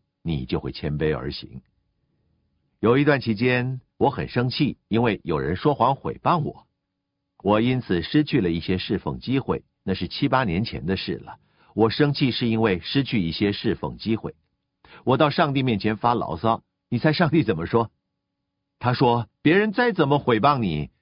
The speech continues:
都没有你的真面目丑陋。” <laughs> 我笑了出来，我跟师母说，他也笑了出来，我就释放了。尽管这样，上帝还是爱我，还是使用我。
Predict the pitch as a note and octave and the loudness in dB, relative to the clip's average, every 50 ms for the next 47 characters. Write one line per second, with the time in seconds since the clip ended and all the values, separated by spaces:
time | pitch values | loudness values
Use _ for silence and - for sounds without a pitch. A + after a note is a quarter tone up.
0 | _ _ _ _ - C3 C3+ C3 A#2+ A#2+ B2+ D#3+ F#3 F#3 E3+ B2+ F2 C#2+ D#2 D2+ | _ _ _ _ 2 2 4 4 2 2 2 2 2 2 0 0 -2 -2 -4 -6
1 | D2 - D#3 E3 E3+ F3 F3 E3+ B2 G2+ G#2 G#2+ F#2+ E2 - - D#2+ D2 - - | 0 2 2 2 4 4 4 4 2 2 2 0 0 -2 -2 -6 -8 -8 -8 -8
2 | - F2 G2 F#2+ D2 - _ _ _ _ _ _ _ _ _ _ _ _ _ _ | -2 -2 -2 -2 -2 -8 _ _ _ _ _ _ _ _ _ _ _ _ _ _
3 | _ _ _ _ _ _ _ _ _ _ _ _ _ _ _ _ _ _ _ _ | _ _ _ _ _ _ _ _ _ _ _ _ _ _ _ _ _ _ _ _
4 | _ _ _ _ _ _ _ _ _ _ _ _ _ _ _ - D#3 C#3+ - C#3+ | _ _ _ _ _ _ _ _ _ _ _ _ _ _ _ 2 2 2 2 -2
5 | C3 - - A#2+ A#2 - - A#2 - _ _ _ _ - D#3+ F#3+ G#3+ G3 - - | -4 -2 -2 -8 -8 -6 -8 -8 -8 _ _ _ _ -8 -6 -6 -4 -6 2 2
6 | D#3 D3+ - - F#3 F3+ D#3+ A#2 F#2 - - F2 D#2 C#2 - - - - _ _ | 2 2 4 2 2 4 4 2 -2 -2 -4 -2 -2 -2 -4 -6 -10 -12 _ _
7 | _ - C3 B2 D3 D3+ C#3+ - - E3 D#3 A#2+ F#2+ - A#2+ A#2 A#2+ A#2+ - _ | _ -2 2 4 4 2 2 4 4 4 4 2 0 2 2 2 2 2 -4 _
8 | _ _ - - F#3 A3 G#3+ D#3 - - - C#3 C3 A2+ F2 D2+ - - E2+ B1+ | _ _ 0 2 2 4 2 0 0 2 2 2 4 2 0 -2 -6 -8 -8 -10
9 | G#1+ - - - _ _ _ - G2+ F#2 E2+ - F#2 F2 - - C3+ G#2 - - | -10 -12 -16 -18 _ _ _ -2 0 0 0 0 -4 -4 -2 -2 -2 -2 0 0
10 | D#3+ E3+ D3 F2 - - - _ _ _ _ _ _ _ _ _ _ _ _ - | 0 0 0 -4 -8 -12 -18 _ _ _ _ _ _ _ _ _ _ _ _ 0
11 | F#3+ A#3 A#3 F3+ A#2+ F#2+ F#2+ F3 F3 A2+ F#2 D2+ - - - - D3 A2 F#2+ F#2+ | 2 2 4 2 2 2 2 0 2 2 0 -2 -4 -8 -4 -2 -2 0 0 -2
12 | D#2 - D2+ F#2+ A#2+ - - E3 E3+ C#3+ F2 C2 A#1 A#1+ - - _ - G2 C3 | -2 -2 -2 -2 0 0 0 0 0 0 0 -2 -6 -8 -10 -12 _ -2 -2 0
13 | D#3+ F#3+ D#3+ - - - - - A2+ D#3+ F3+ B2+ D#2 - - - | 2 0 0 -2 -8 -10 -6 -2 -2 0 0 -2 -6 -10 -14 -20